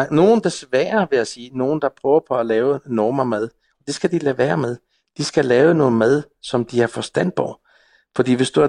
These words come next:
dygtig, som der er rigtig mange af, så hold fast i det, du kan, og lad være med at lave det, som en anden kan. Du skal tænke på, hvis du tager normer igen, der går over halvtreds kokke ude i det køkken, og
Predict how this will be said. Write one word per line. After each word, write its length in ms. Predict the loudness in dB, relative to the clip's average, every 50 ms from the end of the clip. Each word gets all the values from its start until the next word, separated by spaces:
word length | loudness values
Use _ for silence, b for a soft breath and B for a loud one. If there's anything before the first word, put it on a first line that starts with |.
| 0 0 0
dygtig, 320 | 0 0 2 -2 -6 -4
som 320 | -2 -2 -2 -2 -2 -6 -4 -2
der 80 | 0
er 140 | 0 2 0
rigtig 240 | -2 0 0 2 2
mange 340 | 4 2 2 4 2 2 2
af, 260 | 2 0 -2 -4 -8 _ _ _ _ _ _ _ _ -6
så 160 | -2 0 2
hold 160 | 2 2 0
fast 480 | 0 -2 -2 -2 0 -2 -2 -8 _ _ _
i 240 | -10 -8 -8 -8 -8 _ 0
det, 220 | 0 0 0 -2
du 60 | -6
kan, 400 | -8 -8 -8 -6 -4 -4 -4 -4 -6 _ _ _ _ _ _
og 100 | -6 0
lad 160 | 2 2 4
være 320 | 4 2 2 2 2 2 2
med 200 | 4 2 2 2
at 120 | 0 -2
lave 300 | -2 -2 2 4 4 2
det, 300 | 2 2 0 0 0 -2 -8 _ _ _ _ _
som 240 | -4 -2 0 0 2
en 140 | 2 0 0 0
anden 300 | 0 2 4 4 4 2
kan. 240 | 2 -2 -4 -6 B B B B B
Du 120 | B -6
skal 120 | -4 -2 2
tænke 200 | 2 2 2 2
på, 240 | 2 0 0 b b b b b b b b b b
hvis 120 | -8 -4
du 80 | -2 -2
tager 200 | 0 2 4 4
normer 400 | 6 6 6 4 4 4 2 -2 -2 -6
igen, 320 | -10 -6 -6 -4 -6 -6 -8 -10 _ _ _ _ _ _ _ _ _
der 100 | -4 -4
går 400 | 0 0 0 0 0 -2 -4 -10 _ _ _ _ _ -2
over 160 | 0 2 2
halvtreds 520 | 2 2 0 -2 -6 -6 -6 -6 -6 -6 -10 -14 -14
kokke 420 | -6 0 0 2 2 0 -2 -6 -8 -10 _ -4
ude 160 | -2 -2 -2
i 40 | -2
det 120 | -4 -6
køkken, 360 | -2 0 0 0 0 -2 -4 -4 -8 -16 _ _ _ _ _ _ _ _ _
og 80 | -16